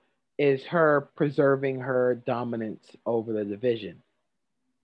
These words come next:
It's not like a face move or heel move. It's a champion move, you know?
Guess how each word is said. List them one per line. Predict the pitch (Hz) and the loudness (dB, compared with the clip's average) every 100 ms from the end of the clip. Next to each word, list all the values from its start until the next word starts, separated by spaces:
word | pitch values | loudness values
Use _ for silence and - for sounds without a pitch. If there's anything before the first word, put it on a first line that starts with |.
| _ - | _ -12
It's | 127 151 | -8 0
not | 175 - | 0 2
like | 139 131 - | 0 -2 -4
a | 127 | -6
face | - 147 139 - | 0 0 0 -4
move | 139 135 | -2 -2
or | 107 | -2
heel | 135 165 | 0 2
move. | 120 120 117 | 2 -2 -2
It's | 123 - _ - | -4 -10 _ -20
a | |
champion | - - 135 180 175 123 92 87 | -18 -10 -4 -4 -4 -8 -10 -12
move, | 98 90 80 _ _ _ _ _ _ _ _ - | -12 -12 -16 _ _ _ _ _ _ _ _ -16
you | 107 | -10
know? | 107 120 | -10 -10